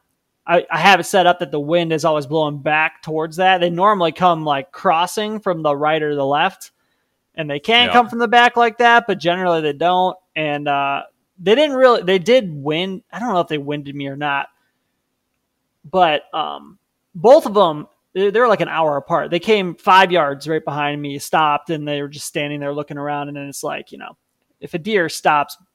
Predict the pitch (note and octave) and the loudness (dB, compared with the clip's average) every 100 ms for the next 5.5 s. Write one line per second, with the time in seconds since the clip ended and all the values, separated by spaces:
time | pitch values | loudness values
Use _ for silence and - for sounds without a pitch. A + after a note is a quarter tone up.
0 | - D3+ C#3 C#3+ C#3 C#3+ D#3 D3 C#3+ C#3 | -4 -2 -2 -4 -8 -8 -10 -10 -8 -8
1 | C#3 C#3 D3 C#3 - D3 C#3 C#3+ C#3+ C#3 | -10 -12 -12 -14 -10 -10 -8 -10 -10 -8
2 | C3+ C#3 D3+ C3+ C#3+ C#3 C#3+ C#3+ D3+ D3+ | -10 -10 -10 -8 -8 -8 -8 -8 -8 -6
3 | D3 D3 D#3 D3+ - D3+ - E3 D3 C#3+ | -8 -6 -4 -4 -4 -6 -6 -2 0 0
4 | D3+ C#3+ C#3+ C#3 C#3 _ _ _ _ - | -4 -6 -8 -10 -14 _ _ _ _ -16
5 | D#2+ E2 C#2+ D2 D2 | -14 -10 -8 -8 -10